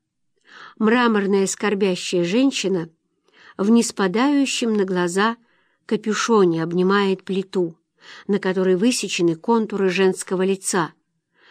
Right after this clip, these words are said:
которое многие поколения нашей страны узнают в десятках любимых фильмов. Это могила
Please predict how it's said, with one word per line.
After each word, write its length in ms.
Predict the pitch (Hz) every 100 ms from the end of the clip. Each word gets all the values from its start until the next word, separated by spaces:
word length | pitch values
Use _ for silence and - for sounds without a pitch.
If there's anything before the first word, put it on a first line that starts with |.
| - _
которое 600 | 185 180 180 175 175 175 _
многие 560 | 185 208 285 254 180 175
поколения 600 | 175 175 175 180 175 170
нашей 360 | 180 170 - 165
страны 440 | - 175 180 175
узнают 640 | 165 170 165 165 269 - - - -
в 140 | 170 165
десятках 720 | 160 - 233 269 - 214 196
любимых 480 | 165 165 190 180 -
фильмов. 600 | - 156 151 160 - _ _ _ _ - - -
Это 440 | 254 269 226 220 -
могила 720 | 202 196 180 180 302 302 285